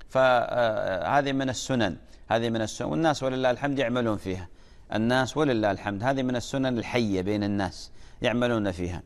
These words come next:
المسألة الثانية مسألة ال-،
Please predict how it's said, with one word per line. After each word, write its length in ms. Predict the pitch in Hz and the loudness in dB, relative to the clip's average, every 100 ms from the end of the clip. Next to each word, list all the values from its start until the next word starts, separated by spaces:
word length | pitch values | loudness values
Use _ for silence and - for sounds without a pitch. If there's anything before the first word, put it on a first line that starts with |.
| - - - - | -14 -18 -14 -4
المسألة 460 | 117 143 170 170 165 | 0 0 2 2 2
الثانية 380 | 165 160 143 139 | 2 0 0 0
مسألة 440 | 160 - 143 131 - | -2 0 0 0 0
ال-، 400 | 120 113 107 | -2 2 2